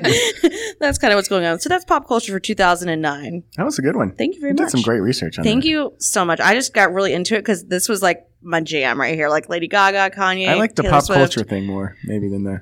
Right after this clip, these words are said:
Speaker 1: Yeah, I mean, I
Speaker 2: the
Speaker 1: could tell
Speaker 2: guessing
Speaker 1: you that
Speaker 2: games, 'cause
Speaker 1: movie tickets were seven dollars and fifty cents, but I like to tell you more about Taylor Swift.
Speaker 2: Yes, more T Swift.
Speaker 1: Yes.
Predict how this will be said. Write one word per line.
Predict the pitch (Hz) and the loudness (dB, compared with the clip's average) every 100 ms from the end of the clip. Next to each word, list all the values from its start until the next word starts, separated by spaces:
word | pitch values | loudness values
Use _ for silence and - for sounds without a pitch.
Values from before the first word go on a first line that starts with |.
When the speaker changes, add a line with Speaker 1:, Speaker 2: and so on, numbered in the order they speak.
| - | -2
Speaker 1:
Yeah, | 392 427 175 | 0 4 2
I | |
mean, | 196 - | 0 -4
I | |
Speaker 2:
the | 208 | -2
Speaker 1:
could | 240 | 2
tell | |
Speaker 2:
guessing | 226 220 | 2 4
Speaker 1:
you | |
that | 190 180 | 4 2
Speaker 2:
games, | - - | -2 -6
'cause | 196 | -2
Speaker 1:
movie | 190 190 | 0 2
tickets | 190 180 | 0 0
were | 175 | -2
seven | 170 175 165 | 0 0 2
dollars | 160 165 | 2 0
and | 160 | -2
fifty | 170 - - | -6 -6 -4
cents, | 170 226 240 | 0 -2 -2
but | 185 190 - | -2 0 0
I | 359 | 0
like | 320 | 0
to | 233 | -2
tell | - | -2
you | 208 | 0
more | 175 180 | 0 -2
about | 170 | -4
Taylor | - 165 156 | -2 -4 -2
Swift. | - - - - 117 | -4 -8 -8 -12 -10
Speaker 2:
Yes, | 110 101 - - 110 | -8 -8 -12 -14 -8
more | 127 | -6
T | 131 139 | -2 -2
Swift. | - 113 92 - | -2 -4 -4 -8
Speaker 1:
Yes. | 180 160 - - | -4 -4 -4 -12